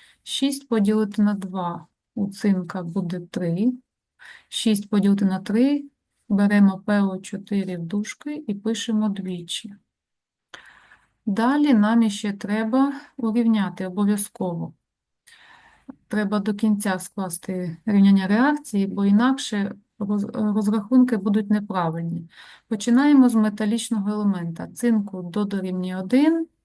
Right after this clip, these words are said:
тут три, тому ми ставимо трієчку. Далі фосфор. Фосфора один,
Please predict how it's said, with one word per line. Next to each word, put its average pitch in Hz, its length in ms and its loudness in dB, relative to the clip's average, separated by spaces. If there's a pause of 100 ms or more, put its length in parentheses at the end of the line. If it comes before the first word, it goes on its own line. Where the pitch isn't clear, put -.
(420)
тут 269 440 0 (180)
три, 196 400 -6
тому 220 260 2
ми 240 120 6
ставимо 202 560 -2
трієчку. 196 800 -6 (520)
Далі 202 560 0 (260)
фосфор. 233 720 0 (600)
Фосфора 202 640 0
один, 262 720 4